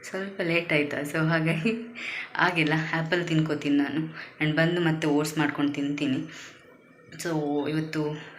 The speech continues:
fifth day of gym, guys. So, ಆ, ಫಸ್ಟ್, ಸೆಕೆಂಡ್, ಥರ್ಡ್ ಡೇಗೆ ಕಂಪೇರ್ ಮಾಡಿದರೆ, ಆ, ನಿನ್ನೆ ಇವತ್ತು ಅಷ್ಟು ಬಾಡಿ ಪೇಯ್ನ್ ಇಲ್ಲ.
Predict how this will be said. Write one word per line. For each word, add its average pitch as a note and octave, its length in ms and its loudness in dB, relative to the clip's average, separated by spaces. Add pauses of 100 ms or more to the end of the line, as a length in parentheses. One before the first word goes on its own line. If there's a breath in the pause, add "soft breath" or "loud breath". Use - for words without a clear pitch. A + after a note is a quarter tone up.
fifth F3 420 0
day D#3+ 180 6 (100)
of D3+ 40 0
gym, D3+ 400 -2
guys. D3 240 0 (640 loud breath)
So, - 20 -4 (440)
ಆ, D#3 240 6
ಫಸ್ಟ್, F3+ 420 -2 (120)
ಸೆಕೆಂಡ್, G3+ 360 -2
ಥರ್ಡ್ F#3+ 280 6
ಡೇಗೆ F3+ 240 2
ಕಂಪೇರ್ F3 380 2
ಮಾಡಿದರೆ, D#3+ 440 4
ಆ, - 200 -8
ನಿನ್ನೆ F3+ 460 2
ಇವತ್ತು E3+ 320 -2
ಅಷ್ಟು D#3 320 -2
ಬಾಡಿ D#3+ 380 2
ಪೇಯ್ನ್ D#3+ 300 6
ಇಲ್ಲ. D#3+ 220 4